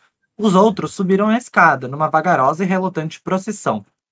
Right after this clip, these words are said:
Se estivessem numa casa antiga, com madeiramento re-, rangendo, sombras escuras, paredes revestidas de pesados lambris,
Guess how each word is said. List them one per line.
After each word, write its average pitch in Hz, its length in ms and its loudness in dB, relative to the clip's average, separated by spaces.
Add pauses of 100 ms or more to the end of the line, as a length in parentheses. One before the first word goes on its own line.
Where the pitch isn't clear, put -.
(180)
Se - 140 -2
estivessem 190 640 0
numa 175 260 4
casa 127 260 0
antiga, 113 640 -6
com - 140 -8
madeiramento 127 720 -2
re-, 147 300 -6 (120)
rangendo, 117 640 -6 (240)
sombras 160 460 0
escuras, 127 580 -6 (300)
paredes 139 340 2
revestidas 139 640 -2
de 127 80 -12
pesados 143 460 0
lambris, 127 560 -4